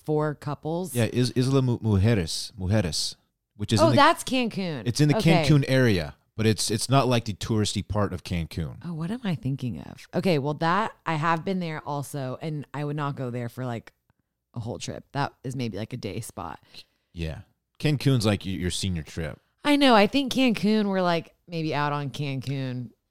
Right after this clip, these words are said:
Speaker 2: I've done, uh, two different times I've done a-, an all-inclusive in Playa del Carmen, or, like, outside of Playa
Speaker 1: Uh-huh.
Speaker 2: del Carmen, and it was way tight. I loved
Speaker 1: Oh,
Speaker 2: it.
Speaker 1: really?
Speaker 2: Oh,
Speaker 1: Okay, I
Speaker 2: yeah.
Speaker 1: haven't been to Playa del Carmen since I was, like, maybe seven.
Speaker 2: Th-, th-, there are just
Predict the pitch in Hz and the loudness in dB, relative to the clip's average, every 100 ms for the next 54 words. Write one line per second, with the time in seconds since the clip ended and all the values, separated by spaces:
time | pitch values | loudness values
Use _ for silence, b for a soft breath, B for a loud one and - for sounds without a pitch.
0 | - 147 147 196 160 139 127 120 104 - | 0 2 8 8 8 6 6 6 4 6
1 | 147 143 113 117 107 101 90 101 98 92 | 6 6 4 2 4 2 4 2 2 -2
2 | - 92 92 92 95 92 - 92 - 95 | -8 -6 -2 0 0 -2 0 0 2 0
3 | 85 - 95 90 82 - 90 92 90 85 | 0 -4 -2 -2 -2 -4 0 2 2 -2
4 | - 92 104 110 104 90 85 - 92 - | 0 0 0 -2 -4 -4 -4 -4 -6 -2
5 | 90 87 82 87 90 87 80 98 98 98 | -2 -2 -2 0 2 0 -2 -2 -2 -2
6 | 95 85 82 85 95 92 - 76 - _ | -2 -4 -6 -2 0 0 0 -6 -8 _
7 | 92 92 101 104 254 208 175 180 214 226 | -4 0 2 4 4 2 2 2 2 4
8 | 196 170 214 233 240 214 190 185 170 170 | 6 6 4 2 2 0 2 2 2 0
9 | 165 143 151 147 143 143 139 - _ _ | -2 -4 -2 0 0 -2 -6 -10 _ _
10 | 135 127 123 - 82 73 - - - - | -8 -4 -4 -6 -10 -12 -18 -16 -14 -8
11 | 110 107 123 123 101 104 - | -4 2 4 6 4 2 2